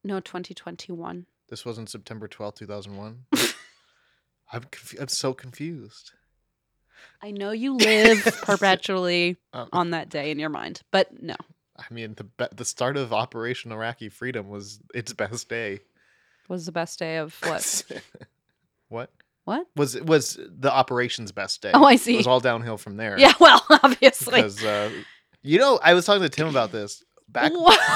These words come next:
Speaker 2: <laughs>
Speaker 1: Tim is our stepdad, by the way, everybody.
Speaker 2: Yeah. No, no, no, not him. The, uh, sorry, Tim Powell. The,
Speaker 1: The guy behind
Speaker 2: the
Speaker 1: you at the
Speaker 2: sergeant, yeah, the
Speaker 1: Oh, the one whispering.
Speaker 2: lieutenant,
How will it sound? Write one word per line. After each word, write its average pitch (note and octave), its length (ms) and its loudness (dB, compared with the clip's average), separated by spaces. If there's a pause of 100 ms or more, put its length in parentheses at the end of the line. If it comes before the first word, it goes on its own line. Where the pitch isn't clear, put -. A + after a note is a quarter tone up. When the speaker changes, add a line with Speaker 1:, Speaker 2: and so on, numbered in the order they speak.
(100)
Speaker 2:
<laughs> G#3 760 6
Speaker 1:
Tim A#3 180 6
is D#4 100 2
our C4 120 6
stepdad, G3 840 2
by G#3 200 0
the G#3+ 100 -2
way, G#3 260 2
everybody. G#3+ 680 -4
Speaker 2:
Yeah. C3 360 0 (340)
No, G3 260 12
no, G3 120 8
no, F3 180 6
not E3+ 220 8
him. C3 400 0 (240)
The, - 160 -12
uh, B2 300 6
sorry, B2 280 0
Tim D3 260 -4
Powell. A#2+ 580 4
The, A#2 240 -4
Speaker 1:
The A2+ 120 -2
guy A3 140 4
behind G#3+ 340 2
Speaker 2:
the - 60 -2
Speaker 1:
you A3 60 4
at G#3 60 2
the F#3+ 40 -4
Speaker 2:
sergeant, B2+ 480 2
yeah, A#2+ 180 -2
the A2+ 100 4
Speaker 1:
Oh, A#3 140 12
the G#3 80 8
one G3 160 4
whispering. C3+ 240 -2
Speaker 2:
lieutenant, B2 380 -2